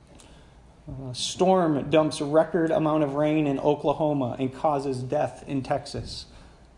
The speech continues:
Where's the justice there? What are you gonna do? Hold the trial for rain? You're gonna put flood on the stand? And how many others experience illness in this world who have lived a righteous life and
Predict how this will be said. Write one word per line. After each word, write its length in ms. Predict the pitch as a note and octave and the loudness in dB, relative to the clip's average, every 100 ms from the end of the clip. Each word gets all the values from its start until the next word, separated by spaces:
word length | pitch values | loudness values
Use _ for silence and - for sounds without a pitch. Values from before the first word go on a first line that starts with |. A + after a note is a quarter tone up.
| - | -10
Where's 260 | E3+ F#3+ E3 | 0 0 2
the 100 | E3+ | 0
justice 460 | D#3 E3 - D#3+ | 2 0 0 -6
there? 220 | - F#3+ C#3+ | 2 2 4
What 100 | D#3+ | 0
are 60 | |
you 40 | F#3 | 0
gonna 140 | F3+ | 0
do? 240 | F3 D3+ B2 - - | 0 0 -2 -10 -6
Hold 240 | - F3+ | 0 0
the 160 | D#3+ D3+ - - | 0 -4 -6 -14
trial 320 | - E3 F3+ | 0 2 2
for 160 | F3 E3 | 0 -2
rain? 540 | D3 D3+ E3+ B3+ F#3 - - - - - - F#3 - | 0 0 2 0 -2 -12 -18 -20 -20 -20 -18 -16 -10
You're 100 | - | -2
gonna 160 | D3+ E3+ | 0 0
put 260 | - F3 - | 2 0 0
flood 640 | - - D3+ E3+ F#3 F#3+ - - | -12 4 6 8 6 -2 -8 -6
on 180 | E3+ F3+ | -2 0
the 80 | F#3 | 0
stand? 580 | - F#3 F#3+ G#3 A#3+ A#3 - - - - - - - | 0 0 2 2 0 -4 -14 -20 -20 -20 -20 -20 -10
And 140 | E3 D#3 | -2 2
how 180 | F#3+ G3 | 4 6
many 240 | G3+ G3+ | 6 6
others 600 | G3 G#3 E3 C3 - - - - - - - - | 6 6 2 0 -6 -12 -20 -20 -20 -20 -20 -8
experience 680 | E3 D#3 - F#3+ F#3+ F3 D#3 | -6 -6 0 2 4 2 0
illness 400 | G3 F#3+ F#3+ F#3 | 2 2 2 0
in 80 | F#3 | 0
this 200 | E3 - | -2 -2
world 400 | E3+ F#3 E3 - - - - | 0 2 0 -4 -14 -14 2
who 80 | A3 | 2
have 80 | F#3+ | 6
lived 240 | A#3 G#3+ | 6 6
a 40 | G3 | 6
righteous 480 | G#3 G#3 G3+ - | 6 6 0 0
life 380 | G#3+ A#3 B3+ - | 6 6 6 -2
and 420 | - F3+ F3 E3+ | -4 -2 -2 -6